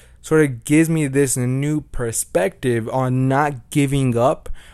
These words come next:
on the people who you love by not letting them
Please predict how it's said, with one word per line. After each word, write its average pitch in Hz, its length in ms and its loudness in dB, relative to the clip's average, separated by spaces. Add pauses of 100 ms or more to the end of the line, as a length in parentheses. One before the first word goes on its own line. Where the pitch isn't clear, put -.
on 131 140 0
the 123 100 0
people 143 760 -6
who 151 240 0
you 139 280 0
love 123 600 -2 (300)
by 135 160 2
not 131 500 -2
letting 127 560 -2
them 151 340 -4